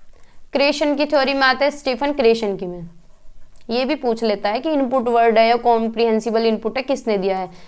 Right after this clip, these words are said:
स्टीफन क्रेशन ने। ठीक है,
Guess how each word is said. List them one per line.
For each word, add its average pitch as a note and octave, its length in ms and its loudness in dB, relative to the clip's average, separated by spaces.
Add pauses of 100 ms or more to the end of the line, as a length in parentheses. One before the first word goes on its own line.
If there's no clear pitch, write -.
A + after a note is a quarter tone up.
(140)
स्टीफन B3 440 0
क्रेशन G#3+ 380 0
ने। F3+ 200 -8 (1300)
ठीक B3 220 -2
है, E4+ 100 0